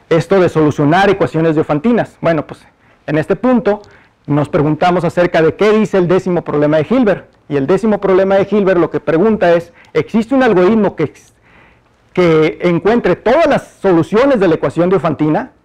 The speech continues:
O en este caso vamos a hacerlo un poquito más light, que diga, ¿existe un algoritmo que encuentra todas las estructuras aritméticas?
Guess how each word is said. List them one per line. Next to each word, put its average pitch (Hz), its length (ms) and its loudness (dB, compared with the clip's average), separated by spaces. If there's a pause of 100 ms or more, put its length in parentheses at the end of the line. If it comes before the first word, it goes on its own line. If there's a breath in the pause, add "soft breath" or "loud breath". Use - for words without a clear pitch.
O 147 160 -2
en 151 120 2
este 180 240 -2
caso 196 260 0
vamos 185 280 0
a 156 60 -2
hacerlo 160 320 0
un 170 80 -2
poquito 165 300 -4
más 165 200 0
light, 185 260 0 (300 soft breath)
que 156 120 0
diga, 160 280 2 (260 loud breath)
¿existe 233 460 -2
un 240 100 2
algoritmo 208 440 2
que 185 80 -4
encuentra 185 460 -2
todas 262 240 0
las 262 160 0
estructuras 208 560 -2
aritméticas? 165 720 -2